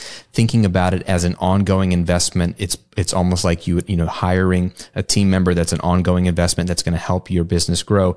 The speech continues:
So my, my next question is, um, do you recommend for, for these type of solopreneurs doing courses and coaching, let's say they're making between fifty K and a hundred K a year, um, on, on the lower end, and then some, you know, some of my students are doing seven figures and, and above, but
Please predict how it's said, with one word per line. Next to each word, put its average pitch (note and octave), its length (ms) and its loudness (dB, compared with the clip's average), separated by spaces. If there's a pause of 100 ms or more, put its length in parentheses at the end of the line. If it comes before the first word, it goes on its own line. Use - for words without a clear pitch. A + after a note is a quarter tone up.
(240)
So - 160 0
my, F#2+ 140 2 (160)
my F#2+ 160 2
next G2+ 500 0
question F2+ 500 0
is, E2+ 300 2 (480)
um, E2+ 540 0 (720)
do G#2+ 120 2
you C#3 160 6 (100)
recommend G2+ 640 2
for, F2+ 520 2
for F#2 260 -2
these F2+ 160 0
type F2+ 200 -2
of - 60 -4
solopreneurs F2 680 0
doing F2 160 0
courses F2 480 -4
and F2 100 -4
coaching, F2 360 -2
let's F2+ 180 -2
say F2+ 240 2
they're F2 100 0
making F2 320 0
between E2+ 240 -2
fifty E2+ 380 -4
K E2+ 240 0
and E2+ 100 0
a - 20 -4
hundred F2+ 280 -2
K F2 220 0
a E2+ 40 0
year, F2 420 0 (300)
um, E2+ 300 0
on, F2+ 180 -4
on G2 80 -4
the E2+ 100 0
lower F2 360 2
end, E2+ 200 2
and E2+ 160 2
then E2+ 220 -2
some, - 220 -2
you F#2+ 80 -2
know, F2+ 40 0
some G#2 160 2
of F#2 60 4
my F2 80 2
students E2+ 340 0
are E2+ 60 0
doing E2+ 360 -2
seven F2 260 0
figures F2 400 0
and, F2 100 -4
and F2+ 100 -2
above, F2+ 320 0
but F#2+ 160 -2